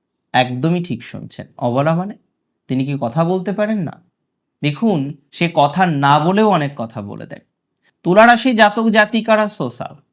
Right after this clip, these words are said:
তারা জীব, প্রাণী, এদেরকে খুব ভালোবাসে। অনেকে তো আমরা দেখেছি অ্যানিমাল, বিভিন্ন যে অর্গানাইজেশনের সাথে কানেক্টেড। আমি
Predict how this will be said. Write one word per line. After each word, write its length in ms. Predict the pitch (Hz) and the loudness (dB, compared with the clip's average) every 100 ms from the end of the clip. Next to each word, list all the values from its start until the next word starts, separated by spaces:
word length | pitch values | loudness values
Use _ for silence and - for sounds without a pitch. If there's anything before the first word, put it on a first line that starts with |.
| _ _ _ _ _ 147 | _ _ _ _ _ 2
তারা 180 | 147 147 | 4 4
জীব, 340 | 123 165 175 175 - _ _ _ _ - | 2 0 0 -2 -10 _ _ _ _ 2
প্রাণী, 340 | 139 143 165 170 165 | 4 4 2 0 -4
এদেরকে 300 | 131 135 139 139 | -6 -6 -6 -8
খুব 120 | 160 151 | -8 -6
ভালোবাসে। 540 | 156 156 156 156 - 156 165 _ _ _ - | -6 -4 -6 -8 -12 -20 -20 _ _ _ 0
অনেকে 440 | 151 185 226 226 226 | 2 4 4 2 2
তো 80 | 220 | 4
আমরা 220 | 196 196 | 4 2
দেখেছি 380 | 175 170 175 196 | 0 -2 -4 -2
অ্যানিমাল, 500 | 160 151 165 170 170 170 - _ - | 0 0 0 0 0 -2 -6 _ -2
বিভিন্ন 320 | 156 170 165 156 | 2 2 0 -2
যে 100 | 156 | 0
অর্গানাইজেশনের 840 | 139 151 160 156 160 156 170 160 - | 0 0 0 0 -4 -4 -4 -4 -4
সাথে 200 | 151 160 | -6 -4
কানেক্টেড। 520 | 170 175 175 - - _ _ _ _ _ _ _ _ _ _ _ _ _ _ _ _ _ _ | -4 -4 -6 -14 -20 _ _ _ _ _ _ _ _ _ _ _ _ _ _ _ _ _ _
আমি 300 | 151 202 262 | 6 8 8